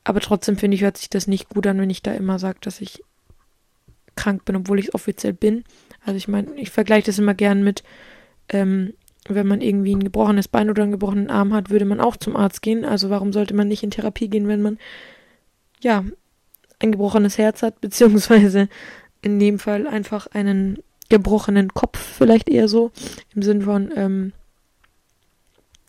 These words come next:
dass mental oben im Kopf einiges abgeht, was man nicht einfach alleine lösen kann.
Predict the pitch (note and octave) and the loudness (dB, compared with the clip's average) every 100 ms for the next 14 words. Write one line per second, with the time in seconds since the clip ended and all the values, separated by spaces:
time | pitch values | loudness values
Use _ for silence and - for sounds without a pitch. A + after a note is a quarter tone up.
0 | - G3+ F#3+ G#3 F3+ G3+ G3+ - G#3+ G#3+ | -4 -2 0 0 0 0 0 4 2 2
1 | A#3+ - - - - - _ _ _ _ | -4 -14 -20 -20 -20 -20 _ _ _ _
2 | _ _ D4 D4 C4 A3+ - - A#3+ A#3 | _ _ -6 2 2 2 -8 -2 0 4
3 | A3 A3+ - A3 - G#3+ F#3+ G3+ G#3 G3 | 6 4 4 -2 2 2 4 4 4 4
4 | F#3+ - - G3 G3 - G3+ G3 F#3+ F#3 | 2 -2 -2 -2 -2 -2 0 2 2 0
5 | F3+ F#3 - A#3 | 0 -4 -4 -6